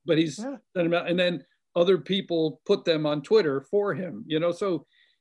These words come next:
Speaker 1: it, it, it's kind of ridiculous to say he's being muzzled in that, which I've seen on some, some media programs. It will be interesting. It will have a big following.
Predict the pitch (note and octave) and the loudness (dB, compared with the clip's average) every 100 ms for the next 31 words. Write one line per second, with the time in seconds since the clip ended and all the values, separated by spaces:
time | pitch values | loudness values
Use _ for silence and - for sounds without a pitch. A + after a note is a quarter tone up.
0 | _ D#3+ E3 - - - C3 E3 D3+ C3+ | _ -2 -2 -2 -6 -8 -6 -2 0 0
1 | C3+ B2+ D#3 D3+ C3 B2 - B2+ C#3+ A#2+ | -2 0 0 0 -2 -2 -8 -8 -4 -4
2 | A2+ B2+ A2+ A2 A#2+ A2+ B2+ A#2 A2 B2 | -4 -4 -4 -4 -6 -4 -6 -6 -8 -6
3 | B2+ - B2+ B2+ A2+ - C3+ A#2 A2 G#2+ | -6 -8 -12 -10 -12 -6 -6 -6 -8 -12
4 | A#2 - B2+ A#2+ - _ C3 A#2 A#2+ A2+ | -14 -12 -10 -10 -12 _ -10 -8 -8 -10
5 | A2 - B2+ A2+ A2+ G#2+ G#2+ _ _ _ | -12 -8 -8 -6 -10 -10 -14 _ _ _
6 | _ _ - G#3 A3 A#3 G#3+ G#3+ F#3 F#3+ | _ _ 0 2 4 4 4 0 -4 -6
7 | F#3 - F#3+ G3+ E3+ E3+ D#3+ F3+ F3 F3+ | -8 -6 -6 -4 -4 -2 0 2 0 -4
8 | E3+ D3 E3+ - C#3+ B2+ C3+ C3 C#3+ | -4 -4 -4 -4 -4 -2 -2 -2 -4